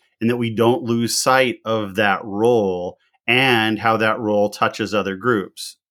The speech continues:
So if I'm in group A and there's groups B, C, D, and E, and during this sprint or this month,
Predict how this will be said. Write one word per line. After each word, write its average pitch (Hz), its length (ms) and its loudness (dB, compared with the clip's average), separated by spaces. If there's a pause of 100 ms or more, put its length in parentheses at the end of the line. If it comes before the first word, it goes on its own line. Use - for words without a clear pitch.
(120)
So - 160 -6
if 98 80 0
I'm 120 160 2
in 127 140 0
group 120 240 -2
A 110 420 0 (720)
and 110 320 2
there's 104 160 -2
groups 110 300 -4
B, 107 240 -2
C, 113 260 -4
D, 107 320 -4
and 107 100 -2
E, 104 380 -4 (640)
and 107 720 2 (160)
during 117 720 0
this 113 220 -4
sprint 123 600 0
or 110 280 0
this 107 240 -4
month, 110 600 -2